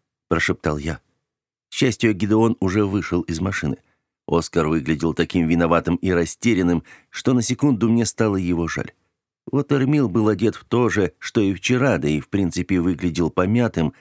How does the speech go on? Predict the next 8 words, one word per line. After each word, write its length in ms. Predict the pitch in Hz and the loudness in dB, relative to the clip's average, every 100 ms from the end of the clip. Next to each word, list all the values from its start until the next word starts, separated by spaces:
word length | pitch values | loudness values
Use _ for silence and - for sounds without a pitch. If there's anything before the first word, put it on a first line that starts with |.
| _ | _
с 80 | - | -2
растрёпанными 680 | 110 - 107 92 85 90 | -2 0 -2 0 0 0
волосами 680 | 90 95 104 127 120 117 92 _ - | 2 2 0 2 2 2 0 _ -6
и 100 | 120 | -4
с 100 | 131 | 0
мешками 440 | 131 - 110 101 | 0 0 0 0
под 160 | 90 90 | -2 -4
глазами. 520 | 101 107 - 60 57 | -2 -4 -2 -6 -6